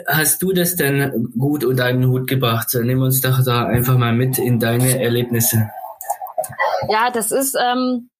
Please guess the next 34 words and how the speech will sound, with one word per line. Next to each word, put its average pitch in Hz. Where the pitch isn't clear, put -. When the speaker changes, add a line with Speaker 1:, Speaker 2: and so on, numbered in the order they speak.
Speaker 2:
ist 262
gar 233
nicht 294
so, 247
so, 202
also 165
so 190
einfach, 269
aber 196
auch -
gar 185
nicht 208
so 190
schwer, 185
würde 156
ich -
jetzt -
mal 160
sagen. 160
Ähm, 196
ich -
finde, 269
was 220
ganz, 233
ganz 220
wichtig 208
ist, 220
ist, -
dass 196
man 190
einen 175
Partner, 202
Partnerin 185
hat, 233